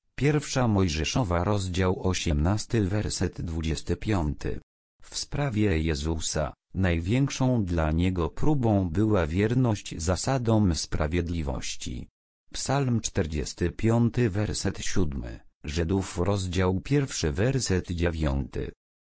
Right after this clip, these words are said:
Pismo Święte daje nam piękny obraz w wywyższeniu Jezusa za Jego wierność. Świat cały musi dojść do usposobienia,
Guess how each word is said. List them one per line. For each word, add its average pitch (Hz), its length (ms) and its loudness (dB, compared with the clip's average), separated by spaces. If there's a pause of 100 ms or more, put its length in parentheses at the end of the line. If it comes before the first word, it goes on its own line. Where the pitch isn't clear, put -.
(240)
Pismo 90 480 2
Święte 127 580 -2
daje 82 400 0
nam 87 320 2
piękny 117 640 0
obraz 85 500 0
w 80 200 -8
wywyższeniu 78 800 0
Jezusa 101 720 0
za 95 220 0
Jego 73 340 -2
wierność. 78 920 -4 (440)
Świat - 460 -2
cały 78 480 0
musi 95 380 2
dojść 110 520 0
do 73 180 -2
usposobienia, 95 1120 -2